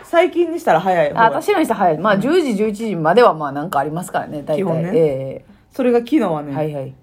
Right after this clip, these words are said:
Speaker 1: 七時ぐらいまでには終わったの。
Speaker 2: 七時オールアップでね。
Speaker 1: 七時に劇場出れる感じだったの。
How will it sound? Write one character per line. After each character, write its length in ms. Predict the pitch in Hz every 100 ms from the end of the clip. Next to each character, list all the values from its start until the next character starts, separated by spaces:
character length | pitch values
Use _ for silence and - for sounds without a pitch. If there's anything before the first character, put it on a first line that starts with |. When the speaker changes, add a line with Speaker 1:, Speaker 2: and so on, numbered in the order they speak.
| _
Speaker 1:
七 200 | - 220
時 300 | 247 254 247
ぐ 100 | 311
ら 120 | 240
い 60 | 185
ま 100 | 170
で 100 | 170
に 80 |
は 80 | 151
終 160 | 175 160
わ 60 |
っ 20 | 135
た 60 |
の。 60 | 127
Speaker 2:
七 200 | - 302
時 80 | 240
オ 140 | 254
ー 20 |
ル 140 | 247 240
ア 40 |
ッ 140 | -
プ 100 | 220
で 140 | 330 302
ね。 60 |
Speaker 1:
七 640 | 285 285 285 - - 165 156
時 60 |
に 20 | 240
劇 100 | 226
場 160 | 220
出 120 | 185
れ 80 | 170
る 60 | 165
感 120 | 180
じ 60 | 165
だ 80 | 139
っ 20 |
た 120 |
の。 20 | 120